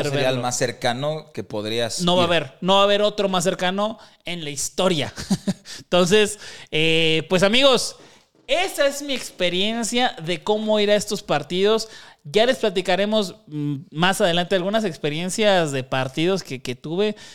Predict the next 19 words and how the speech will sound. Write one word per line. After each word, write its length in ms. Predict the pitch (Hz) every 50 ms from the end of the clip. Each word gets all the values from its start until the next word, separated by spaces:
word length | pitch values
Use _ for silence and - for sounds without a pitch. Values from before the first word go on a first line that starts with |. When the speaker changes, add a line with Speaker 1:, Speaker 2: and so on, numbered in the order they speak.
| - - -
Speaker 2:
Mucho, 500 | - 143 160 180 - - 247 240 220 170
muchos 400 | 160 170 190 175 - 233 226 202
golpes, 480 | 180 151 151 165 190 202 202 214 202 202
muchos 480 | 190 185 196 185 - - 208 196 - - -
ultras. 680 | 160 170 202 220 202 - 202 196 180 180 180 - - -
Güey, 260 | - 180 208 214 208
está, 400 | 196 180 - - 226 233 240 220 - -
ese, 360 | 226 254 - 330 339 - - 349
ese 180 | 311 - -
está 160 | - - 370
muy 140 | 311 254 226
verga, 180 | 214 220 220 220
ese 140 | 214 220 190
podcast 220 | 202 208 185 214
Speaker 1:
¿Sí? 40 | 214
Speaker 2:
va 60 | 208
a 40 | 208
estar 200 | - 208 190 175
verga, 260 | 156 147 156 160 -